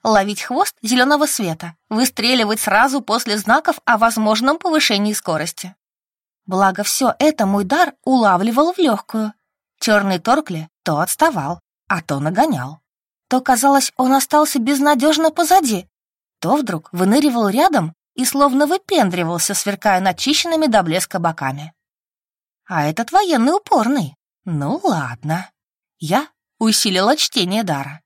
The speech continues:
Вправо, влево, перестроиться, знак, можно рвануть. Тут надо замедлиться. Следующий светофор надо проскочить побыстрее. Ещё поворот, развилка, знак.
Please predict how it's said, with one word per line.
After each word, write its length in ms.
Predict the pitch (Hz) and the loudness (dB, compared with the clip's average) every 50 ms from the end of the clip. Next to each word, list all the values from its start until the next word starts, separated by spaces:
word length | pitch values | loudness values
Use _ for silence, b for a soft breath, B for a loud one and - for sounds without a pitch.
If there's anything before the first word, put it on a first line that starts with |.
| _ _ _ _ _ | _ _ _ _ _
Вправо, 580 | - - - - 147 151 127 127 131 190 220 _ - | -20 -14 -6 -4 -4 -2 -2 -4 -6 -6 -8 _ -4
влево, 400 | 240 214 185 147 131 135 185 214 - _ - | -2 0 0 0 -2 -2 -4 -6 -6 _ -6
перестроиться, 760 | - 226 196 180 - - 160 151 160 214 247 - - 285 262 _ _ _ _ - | -4 -2 -2 -2 -2 -2 -2 0 0 0 -2 0 -2 -2 -2 _ _ _ _ -6
знак, 360 | 190 175 175 180 269 262 - _ _ - | -2 0 0 0 0 -4 -8 _ _ 0
можно 380 | 226 254 254 254 226 233 226 | 2 2 4 4 2 2 2
рвануть. 420 | 226 214 220 214 262 349 392 - - _ _ _ _ _ _ _ _ - | 2 2 2 2 2 0 -2 -4 -10 _ _ _ _ _ _ _ _ -6
Тут 240 | - 240 254 262 - | -4 -4 -4 -4 -4
надо 240 | 330 349 320 330 330 | -4 -4 -2 0 2
замедлиться. 760 | 311 349 320 233 170 151 143 139 156 156 - - 190 180 - _ _ _ _ _ _ _ _ _ _ _ _ _ _ - | 2 2 2 2 -2 -2 -4 -6 -8 -6 -8 -8 -8 -8 -12 _ _ _ _ _ _ _ _ _ _ _ _ _ _ -12
Следующий 540 | - - 220 202 190 185 196 208 - 220 208 | -4 0 0 0 2 0 0 -2 -2 -2 -2
светофор 540 | - 208 196 208 208 - - 330 349 - _ _ - | -4 -2 0 0 0 0 0 -2 -2 -2 _ _ 0
надо 240 | 214 220 214 240 247 | 0 2 2 2 0
проскочить 500 | - 285 269 - - - 269 - 311 - | 0 0 0 2 0 0 0 0 -4 -2
побыстрее. 680 | 339 311 302 381 - - 403 339 247 185 156 147 160 _ _ _ _ - | 0 0 0 0 0 0 0 0 0 0 -2 -4 -8 _ _ _ _ -8
Ещё 520 | 180 160 160 151 - - - 180 247 262 _ _ _ _ - | -6 -4 -2 0 0 0 0 -2 -4 -4 _ _ _ _ -4
поворот, 420 | - 196 180 180 160 226 302 302 - _ _ _ - | -2 0 2 2 2 2 0 -2 -4 _ _ _ 0
развилка, 560 | 202 202 196 - 277 370 370 - 339 320 320 _ _ _ _ _ _ - | 0 0 2 2 2 2 2 0 -2 -4 -6 _ _ _ _ _ _ -4
знак. 420 | 160 170 170 143 143 185 - - | -2 0 2 2 2 0 -2 -4